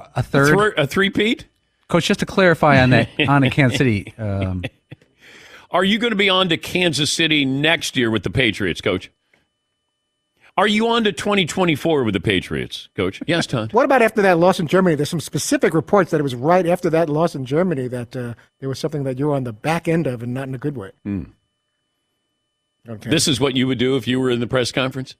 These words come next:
Speaker 3: I would like to think that I would push it a little further and say, "But there are specific reports about a specific game that you lost, and the conversation was had that was not in your favor."
Speaker 2: But he's not, he doesn't have to answer anything.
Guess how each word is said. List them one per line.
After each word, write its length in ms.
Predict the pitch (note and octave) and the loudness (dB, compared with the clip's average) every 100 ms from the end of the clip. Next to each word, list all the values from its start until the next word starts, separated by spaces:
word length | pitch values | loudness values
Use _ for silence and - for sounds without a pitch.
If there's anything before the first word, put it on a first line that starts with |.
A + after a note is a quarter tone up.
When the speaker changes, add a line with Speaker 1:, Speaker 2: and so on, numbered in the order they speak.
| _ | _
Speaker 3:
I 200 | F#3 G3+ | 0 2
would 120 | A3 G3 | 2 2
like 200 | A3+ A3+ | 2 0
to 60 | |
think 180 | A3+ A#3 | -4 0
that 80 | G3+ | 4
I 40 | |
would 160 | F#3 F3+ | 4 2
push 180 | G#3 G3 | -2 -2
it 80 | F3 | -2
a 60 | |
little 160 | E3+ D#3+ | -2 -2
further 300 | F3 F3 D#3+ | -2 -2 -2
and 100 | C3+ | -4
say, 160 | D#3+ | -4
"But 160 | D3 D3 | -2 -2
there 100 | D#3 | -2
are 60 | C#3 | -4
specific 500 | - - A#3 G#3 D#3+ | -8 -4 0 0 0
reports 340 | - G#3+ F3+ | 2 0 0
about 160 | D3+ C#3+ | -2 -4
a 40 | |
specific 560 | - E3 - - F#3 - | -4 -6 -4 -2 -2 0
game 220 | G3 A3+ | 0 0
that 100 | E3 | -2
you 120 | C#3 C3 | -4 -4
lost, 320 | B2+ B2+ - _ _ | -6 -8 -12 _ _
and 100 | C#3+ | -6
the 60 | C#3+ | -4
conversation 580 | - F3 D3+ G3+ G3+ D#3 | -2 -2 -2 -2 -2 -4
was 120 | C3+ | -4
had 160 | C#3+ | -4
that 80 | C#3 | -4
was 140 | C3+ C3 | -6 -2
not 280 | D#3 D#3+ - _ - | -2 -2 -6 _ -8
in 80 | D3 | -4
your 120 | C#3 | -4
favor." 440 | - F#3+ F#3 C#3 B2+ | 0 0 0 -2 -2
Speaker 2:
But 100 | F#3+ | -4
he's 240 | F#3+ G#3+ | -2 -2
not, 100 | A#3+ G#3+ | -2 -4
he 40 | |
doesn't 360 | G#3 A#3 B3 A#3+ | -4 -2 -2 -2
have 140 | A#3 | -2
to 80 | A#3 | -2
answer 260 | A#3 G#3+ B3 | -2 -2 -2
anything. 460 | B3+ G#3 B2+ D2 | 0 2 0 -2